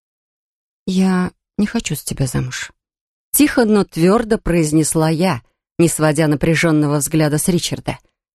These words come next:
Звездное небо — одно из самых модных и пафосных мест Кантера,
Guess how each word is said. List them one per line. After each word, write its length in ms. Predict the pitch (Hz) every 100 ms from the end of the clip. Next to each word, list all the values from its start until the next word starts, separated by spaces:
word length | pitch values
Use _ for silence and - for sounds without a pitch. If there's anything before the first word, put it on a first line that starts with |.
| _ _ _ -
Звездное 580 | 156 175 160 147 147
небо — 400 | 151 170 135 131 -
одно 240 | 151 143 170
из 140 | 160
самых 440 | - 240 208 180
модных 540 | 170 165 214 175 175 170
и 40 |
пафосных 640 | - 170 180 170 - 156 -
мест 320 | 156 151 -
Кантера, 520 | 165 156 147 120 131